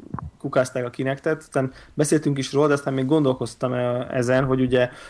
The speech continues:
mondták is, hogy akkor jön valami, nem tudom én, dashboard update, mert ugye most a U-, a U I úgy van megírva, hogy nem, nem működik Kinect nélkül, és akkor majd megírják anélkül. Tehát, hogy ezért ez egy elég, ö,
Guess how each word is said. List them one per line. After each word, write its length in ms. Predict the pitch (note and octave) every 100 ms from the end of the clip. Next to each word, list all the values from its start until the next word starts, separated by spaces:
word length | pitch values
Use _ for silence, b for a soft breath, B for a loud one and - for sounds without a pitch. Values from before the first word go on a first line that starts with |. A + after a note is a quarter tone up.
| B
mondták 460 | C#3+ D3+ D3+ C3 C3
is, 180 | C#3+
hogy 80 | -
akkor 220 | B2+ -
jön 160 | C3+ C#3+
valami, 240 | C3+ B2+
nem 220 | B2 C3+ C#3
tudom 180 | C#3 B2
én, 100 | A#2+
dashboard 420 | C#3 C#3+ C#3 C3
update, 420 | C3 B2 C3+ C3
mert 140 | C3 B2
ugye 160 | A#2+
most 240 | A#2+ B2 -
a 60 |
U-, 180 | A#2+ B2+
a 80 | -
U 320 | B2 C3+ C3
I 60 | A#2+
úgy 140 | B2+
van 120 | B2 A#2+
megírva, 400 | B2 B2 B2 B2
hogy 220 | A#2 A#2 C3+ - -
nem, 160 | D#3+ G#3
nem 280 | G#3+ A3 C#3
működik 360 | C3+ C3 A#2+
Kinect 320 | - C#3 C3+
nélkül, 280 | C3+ B2+ B2+
és 80 | -
akkor 180 | - B2+
majd 120 | A#2+
megírják 480 | C3 C#3 C3 B2 A#2+
anélkül. 440 | C3+ C#3 C3+ -
Tehát, 160 | C3+ D3
hogy 100 | D#3
ezért 220 | D3 D#3
ez 60 | E3
egy 80 | D#3+
elég, 460 | F#3 G#3 E3 C#3+
ö, 200 | C#3 C3+